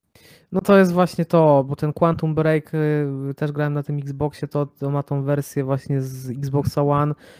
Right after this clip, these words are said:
No to tak jak mówiłeś wcześniej, no wygląda to też źle. I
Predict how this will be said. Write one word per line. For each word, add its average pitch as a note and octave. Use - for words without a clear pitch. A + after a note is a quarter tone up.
No D3+
to D3+
tak D#3
jak D#3
mówiłeś D3+
wcześniej, C#3
no C#3
wygląda C3+
to C#3
też C#3
źle. A2
I B2